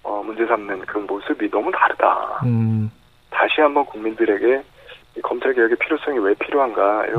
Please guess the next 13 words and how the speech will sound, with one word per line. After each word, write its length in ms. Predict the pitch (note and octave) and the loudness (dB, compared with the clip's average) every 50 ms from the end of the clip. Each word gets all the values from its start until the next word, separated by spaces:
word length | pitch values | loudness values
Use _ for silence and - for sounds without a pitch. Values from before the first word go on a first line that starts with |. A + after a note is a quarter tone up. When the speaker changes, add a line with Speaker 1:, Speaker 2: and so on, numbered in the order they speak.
| B2 | 0
Speaker 2:
음. 60 | B2 B2 | 2 2
Speaker 1:
것들을 200 | B2 A#2+ A#2+ A2+ | 2 0 0 -2
좀 160 | A#2 A2 A2 - - - - - - - - - | -4 -6 -6 -10 -16 -20 -20 -20 -20 -20 -12 -6
환기시켜주는 840 | - - - - - - - - - - G3 F#3 D#3 D3 D3+ D3 | -2 -2 -2 -2 -2 -4 -4 -4 2 4 4 4 4 2 -2 -2
그런 440 | C#3+ - - B2+ B2 C#3+ D3+ D3+ D3 C3+ _ | 0 0 2 4 4 4 2 2 -2 -8 _
부분이 460 | - - - - - - G#3 A3 G3+ | -10 -10 -10 -6 -6 -6 -4 -2 -4
있다. 640 | - - - - - F2+ F2+ F#2+ G#2+ A2+ A2+ - - A2+ | -4 -4 0 4 4 4 4 4 2 0 -2 -4 -4 -6
Speaker 2:
음. 420 | A#2+ A#2 A2 A2 A#2 A2+ A#2 A2+ A2 _ _ _ _ _ _ _ - - - - - - _ _ _ - | -8 -8 -8 -8 -8 -8 -8 -10 -12 _ _ _ _ _ _ _ -20 -20 -18 -18 -20 -20 _ _ _ -8
Speaker 1:
그런 300 | - - - B2 B2 C3 B2+ | -6 0 0 0 0 2 2
모습에 360 | G#2 G2+ G2+ - A2+ A2+ G#2+ | 0 0 0 2 4 4 6
대해서는 580 | A2 A2 - - - - - A#2 A#2+ A#2+ A2 A2+ | 6 6 4 2 -2 -4 -4 -2 -2 -2 -2 -4
하여튼 300 | A2+ - - - - - | -8 -10 -10 -12 -6 -2
저도 280 | - A2+ A2+ - C3 A#2+ | -2 0 2 2 2 2